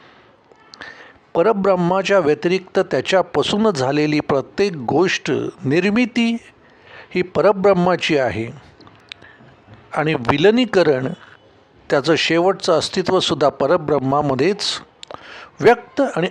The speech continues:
अव्यक्त होण्याची जी संकल्पना आहे, ही ज्याला समजली, त्याचा सुखसागरी वास झाला, तो प्रत्यक्ष परब्रह्म झाला. जर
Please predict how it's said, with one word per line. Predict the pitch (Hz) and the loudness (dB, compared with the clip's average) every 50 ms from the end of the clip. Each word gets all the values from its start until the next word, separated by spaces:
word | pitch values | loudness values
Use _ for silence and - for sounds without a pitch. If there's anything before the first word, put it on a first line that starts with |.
| - | 0
अव्यक्त | - - 160 185 285 - - - - - | 2 2 4 2 2 0 -6 -2 0 0
होण्याची | 180 139 147 165 160 151 - - 156 | 0 2 0 0 -2 -2 -2 -2 -4
जी | 127 110 - - 143 143 - - - - - _ _ - | -4 -4 -4 -4 -4 -4 -6 -10 -14 -20 -20 _ _ -6
संकल्पना | - - 143 143 156 156 208 196 190 190 - 147 131 | -4 -2 -2 -2 0 0 0 0 0 0 -2 -2 -2
आहे, | 123 117 107 90 110 143 190 190 - - - - - - - | -2 -2 -4 -4 -6 -6 -8 -10 -12 -18 -20 -20 -20 -10 -4
ही | - 180 | -4 -4
ज्याला | 151 117 127 123 123 147 185 202 | -2 0 2 2 4 4 4 2
समजली, | 185 - - 175 160 147 139 120 110 107 107 113 135 190 185 - _ - - - - - - - - - | 2 2 0 0 0 0 -2 -2 -2 -2 -2 -4 -4 -6 -10 -14 _ -20 -20 -20 -20 -20 -20 -20 -10 -4
त्याचा | 160 135 113 - 165 151 | -4 -4 -2 0 -2 -2
सुखसागरी | - - 185 170 - - 208 - - 151 131 123 113 123 123 131 123 | 0 -2 -4 -2 -2 -4 -2 -2 0 0 -2 0 0 -2 0 0 0
वास | 113 110 131 147 139 - 180 | 2 2 2 2 2 0 -2
झाला, | 143 107 110 110 110 113 113 110 - - - - - - - - - - - - - - | -2 -2 -2 -2 -2 -2 -4 -6 -8 -12 -16 -20 -20 -20 -20 -20 -20 -20 -20 -20 -2 0
तो | 208 196 | 0 0
प्रत्यक्ष | 196 - - - 185 175 - - - 262 262 262 - - 254 240 - - - | 0 -2 -2 -2 -2 -2 -4 -2 0 0 0 0 0 -2 -2 -2 -4 -2 -2
परब्रह्म | 185 170 185 180 160 151 151 151 147 143 139 131 | 0 2 2 0 0 0 0 0 2 0 0 0
झाला. | 123 107 107 110 117 113 110 113 - - - - - - - - _ - - 160 131 | 0 -2 -2 -2 -2 -2 -4 -6 -8 -12 -16 -20 -20 -20 -20 -20 _ -8 -6 -2 0
जर | 139 143 | 0 0